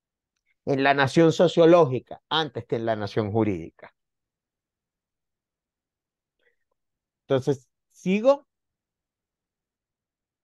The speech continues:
Para construir el estudio, que después publicamos en Transparencia, nosotros identificamos,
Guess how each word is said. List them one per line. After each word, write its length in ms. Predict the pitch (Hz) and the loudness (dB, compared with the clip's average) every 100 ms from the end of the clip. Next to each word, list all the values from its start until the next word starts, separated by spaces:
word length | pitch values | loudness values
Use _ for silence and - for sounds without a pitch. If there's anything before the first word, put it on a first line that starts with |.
| _ _ _ _ _ _ _ _ _ _ _ _ _ _ _ _ _ _ _ - | _ _ _ _ _ _ _ _ _ _ _ _ _ _ _ _ _ _ _ -2
Para 300 | 208 185 170 | 2 2 0
construir 640 | 185 180 - 208 226 285 | 2 2 0 0 2 2
el 140 | 330 | 2
estudio, 640 | 277 185 262 285 180 185 190 _ _ _ _ _ | 0 0 -2 -2 -2 -4 -6 _ _ _ _ _
que 80 | 131 | -8
después 400 | 123 117 156 143 | -8 -4 -2 -2
publicamos 680 | 190 190 175 190 185 190 196 | -2 -4 -4 -2 -2 -2 -4
en 160 | 185 165 | -6 -6
Transparencia, 800 | 185 175 208 185 143 113 - 123 _ _ _ _ _ _ _ _ _ | -6 -4 -4 -4 -8 -12 -14 -16 _ _ _ _ _ _ _ _ _
nosotros 460 | 160 175 214 220 226 | -2 0 2 4 4
identificamos, 880 | 214 208 196 185 196 185 156 135 | 4 2 -2 -4 -2 0 0 -2